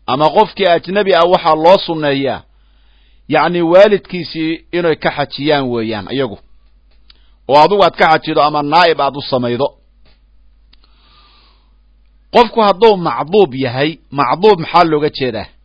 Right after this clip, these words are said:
Waa qof, waxa weeye, aan xajki awoodin, daabaddii qaban karin, ma awoodo weeyaan. Ma awoodo.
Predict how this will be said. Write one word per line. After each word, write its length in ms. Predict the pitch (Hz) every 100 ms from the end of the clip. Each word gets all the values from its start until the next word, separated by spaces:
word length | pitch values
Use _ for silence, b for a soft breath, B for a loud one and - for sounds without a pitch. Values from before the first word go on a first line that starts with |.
| _ _ _ _ _ _ _ _ _ - -
Waa 200 | 160 175
qof, 240 | - 233 -
waxa 300 | 190 - 175
weeye, 520 | 185 208 156 131 113 90 _ -
aan 200 | 175 175 135
xajki 340 | 190 196 170
awoodin, 680 | 135 143 127 131 127 135 151 - _ _ _ _ _ _ _
daabaddii 580 | 143 156 151 190 160 156
qaban 320 | - 143 170
karin, 360 | - 135 147 156 - _ _ _ _ _ _ _ _ _ _ _ _ _ -
ma 140 | 139 170
awoodo 400 | 156 147 143 143 143
weeyaan. 400 | 127 120 120 90 _ _ _ _ _ _ _ _ _ _ _ _ _ _ _ _ -
Ma 100 | 156 160
awoodo. 440 | 135 123 120